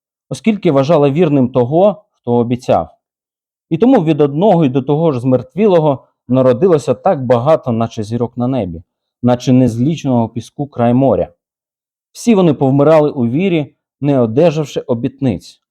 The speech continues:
але здалека побачили їх і привітали, визнаючи, що вони є чужинцями і приходьками на землі. Адже ті, які так кажуть, визнають, що шукають батьківщину.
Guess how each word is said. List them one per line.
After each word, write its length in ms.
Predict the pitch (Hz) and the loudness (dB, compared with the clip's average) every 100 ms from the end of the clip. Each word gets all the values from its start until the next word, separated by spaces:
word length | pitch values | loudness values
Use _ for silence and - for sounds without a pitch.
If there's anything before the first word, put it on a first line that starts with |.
| _ _ _ | _ _ _
але 200 | - 117 | -2 0
здалека 680 | 107 113 156 139 127 107 - - | 0 0 2 0 -4 -8 -12 -16
побачили 580 | 92 113 123 127 107 110 | -4 -2 -2 -2 -4 -4
їх 280 | 107 - _ - | -6 -8 _ -20
і 60 | |
привітали, 680 | - 98 95 - 110 90 85 _ _ - | -12 -8 -6 -2 0 0 -4 _ _ -4
визнаючи, 480 | 131 139 139 131 202 | 0 2 2 0 -2
що 180 | - 123 | 0 0
вони 260 | 139 180 | 2 2
є 100 | 143 | 0
чужинцями 800 | 143 135 113 165 180 160 151 131 139 _ - | 0 -4 -2 0 -2 -2 -2 -2 -6 _ -10
і 80 | 120 | -8
приходьками 760 | - 117 - 147 151 - 127 | -4 -4 -2 -4 -4 -4 -2
на 100 | 117 | -2
землі. 440 | 113 123 123 85 - _ _ _ _ _ _ _ _ | -2 -2 -2 -6 -10 _ _ _ _ _ _ _ _
Адже 240 | 175 165 170 | -2 0 -2
ті, 140 | 202 | 0
які 320 | 180 170 165 | 0 0 -4
так 240 | 156 127 - | -4 -6 -2
кажуть, 400 | 180 151 139 - _ - | 0 0 -4 -6 _ -10
визнають, 580 | 117 139 160 175 165 - | -4 -2 0 0 0 -2
що 140 | - | -6
шукають 400 | 104 - 113 92 | -12 -8 -4 -4
батьківщину. 720 | 95 95 - 95 - 87 80 | -4 -8 -10 -14 -12 -12 -12